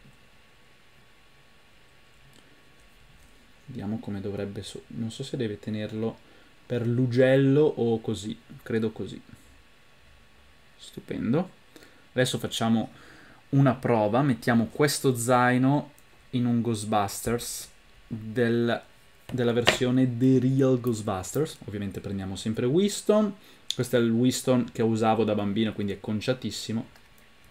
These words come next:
Allora, ah, cade un po'. È un po' molle, eh? È un po' molle, però,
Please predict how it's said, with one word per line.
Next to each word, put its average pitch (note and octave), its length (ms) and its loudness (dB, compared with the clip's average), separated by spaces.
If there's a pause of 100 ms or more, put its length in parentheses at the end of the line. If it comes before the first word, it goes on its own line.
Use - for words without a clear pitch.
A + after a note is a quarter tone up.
(360)
Allora, G#2+ 260 -6
ah, B2+ 420 4
cade C#3 240 2
un A#2 160 0
po'. - 200 -12 (520)
È - 80 -2
un C#3+ 160 2
po' F#3+ 140 4
molle, A2 500 2
eh? - 960 -10
È - 20 -4
un B2+ 200 -2
po' F3+ 120 -4
molle, A2 440 -2
però, D3 520 0